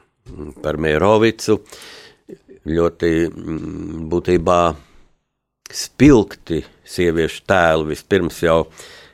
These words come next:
heroiskā cildenā Meirovica māte, Anna Filholde, Anna Meirovica, kura atdeva savu dzīvību, laižot pasaulē diženo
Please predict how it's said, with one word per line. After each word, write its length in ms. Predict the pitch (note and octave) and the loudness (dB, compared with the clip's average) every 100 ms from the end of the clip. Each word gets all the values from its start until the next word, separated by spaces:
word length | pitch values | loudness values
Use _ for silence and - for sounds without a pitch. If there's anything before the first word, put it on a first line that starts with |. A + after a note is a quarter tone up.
| - | -2
heroiskā 600 | A2 G2 F2+ F#2 - E2 - | 2 4 4 2 0 -2 0
cildenā 600 | G2 G2 F#2 F#2 F2+ F2 E2 _ _ _ _ - | 2 2 2 2 0 -2 -6 _ _ _ _ -4
Meirovica 760 | D#2+ E2+ F#2+ E2+ E2 - D#2 - | 0 2 2 2 -2 -4 -6 -4
māte, 560 | E2+ G2+ G#2 G#2 - D2 _ _ _ _ _ | -2 0 0 -2 -8 -10 _ _ _ _ _
Anna 300 | D#2+ E2 E2+ | -4 -2 -2
Filholde, 760 | - G2 G#2+ - D#2+ D2+ D2 C#2+ _ - | 0 2 2 2 -2 -2 -4 -10 _ -12
Anna 240 | D2 D2+ | -8 -6
Meirovica, 760 | D2 D#2 D2+ G2+ F#2 C#2+ - - - - - - - _ | -6 -4 2 2 2 -4 -8 -12 -12 -20 -20 -20 -20 _
kura 320 | F2 F2+ E2+ D#2+ - | 0 2 2 -2 -12
atdeva 520 | F2+ D#2+ D#2 E2 D#2 D#2 - - | -4 -2 2 2 2 -2 -10 -16
savu 280 | - E2 D#2 | -10 -6 0
dzīvību, 540 | A#2 C3+ E2+ D#2+ D2 - - _ _ - | 4 4 4 0 -2 -10 -20 _ _ -4
laižot 400 | F2 E2 E2 - | 0 2 0 -2
pasaulē 680 | E2+ - E2 E2+ E2+ D#2+ D2+ - - - - - | -4 0 2 4 4 2 -2 -10 -20 -20 -20 -6
diženo 640 | E2+ D#2+ F2 F2+ E2+ D#2 | -2 0 2 4 2 0